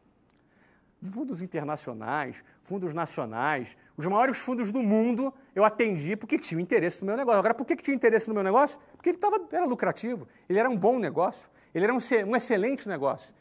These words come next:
Então, aquele é o momento, não é? Aquele é o momento de você, não é? É, de você fazer a venda. Eu tive propostas boas em outros momentos, mas eu não me sentia assim, não, eu, eu não senti que era o momento da venda. Eu não me senti confortável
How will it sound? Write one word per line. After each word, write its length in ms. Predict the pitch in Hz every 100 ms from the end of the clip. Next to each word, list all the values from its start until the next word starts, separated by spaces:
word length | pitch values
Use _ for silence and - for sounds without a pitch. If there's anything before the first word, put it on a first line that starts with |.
| - _
Então, 180 | 175 240
aquele 380 | 254 - 262 294
é 40 |
o 80 | 302
momento, 520 | 302 269 262 247 - - _ _ _ _ _ _ -
não 80 |
é? 100 | 170
Aquele 320 | 240 - 202 269
é 40 |
o 20 |
momento 400 | 311 196 220 254
de 60 | 247
você, 480 | 226 - - 214 226 - - -
não 160 | 147
é? 200 | 165 220 -
É, 360 | 160 156 156 135
de 80 |
você 180 | 160 -
fazer 240 | - 175 233
a 60 |
venda. 240 | 180 127 -
Eu 140 | 226
tive 180 | - 320
propostas 560 | 339 247 214 208 196 156
boas 300 | 175 220 240
em 20 |
outros 240 | 247 240
momentos, 480 | 240 269 247 214 - _ _
mas 160 | 190 190
eu 60 |
não 60 | 240
me 80 | 254
sentia 460 | - 220 - 247
assim, 220 | 214 170 131
não, 160 | 160
eu, 240 | 170 175 -
eu 80 |
não 80 | 180
senti 420 | - 214 - 247 - _ _
que 200 | - 214
era 100 | 233
o 40 |
momento 340 | 226 180 180 156
da 100 | 151
venda. 380 | 127 113 101 98 _ _
Eu 60 | 143
não 80 | 185
me 60 |
senti 340 | 185 208 - 220
confortável 960 | 240 - 208 - - 208 226 156 131